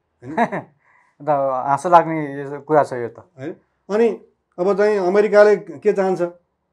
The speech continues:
Speaker 1: भने तिब्बत विरोधी गतिविधि अमेरिकाले कसरी गरिरहेछ भनेर चाहिँ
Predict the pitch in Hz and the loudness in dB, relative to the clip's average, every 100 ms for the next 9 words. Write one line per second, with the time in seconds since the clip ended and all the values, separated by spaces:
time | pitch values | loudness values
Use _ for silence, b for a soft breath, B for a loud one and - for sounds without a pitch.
0 | _ - 127 190 190 170 175 220 185 202 | _ -12 -8 -8 -8 -6 0 0 0 0
1 | 202 196 180 165 165 135 139 160 156 160 | 0 0 0 0 -2 -4 -4 -4 -2 -2
2 | 160 160 147 175 180 170 170 160 135 123 | 0 0 -2 0 2 2 2 0 -4 -8
3 | 139 143 160 | -8 -6 -6